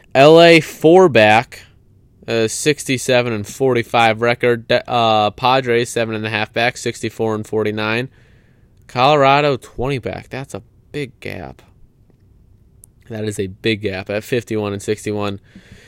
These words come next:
And the poor Arizona Diamondbacks at thirty-five and seventy-eight. I want you to guess the number, how far back they are. It rhymes with thirty-six point five.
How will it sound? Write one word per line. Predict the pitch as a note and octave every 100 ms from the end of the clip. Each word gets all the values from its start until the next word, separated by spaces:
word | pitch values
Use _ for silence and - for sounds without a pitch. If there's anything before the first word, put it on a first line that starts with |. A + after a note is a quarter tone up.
| - _ - - - - _
And | - A#2+
the | A2+ A2+
poor | - A#2 A#2+ A#2 A2+ A2
Arizona | G#2+ G#2 G#2 G#2 G2
Diamondbacks | F#2+ E2+ E2+ F2 F#2+ G2 -
at | F2
thirty-five | - F2 F#2 - - C#2+
and | D#2+
seventy-eight. | - F#2+ E2 F#2 G1+ G1+ - _ _ _ _ _ _ _ _ _ _ _ _ _ _ _ _ _ _ _ _ -
I | G#2
want | A2+ A2
you | G#2+
to | G#2
guess | G2+ -
the | F#2+
number, | G2+ G#2
how | F#2 F#2 _ -
far | -
back | G1+ - -
they | -
are. | - D2+ - _ _ _ _ _ _ -
It | A#2
rhymes | G#2+ G#2 G#2 G#2+
with | G2+ -
thirty-six | G#2+ G2+ G#2 - - -
point | - G1+
five. | - - - -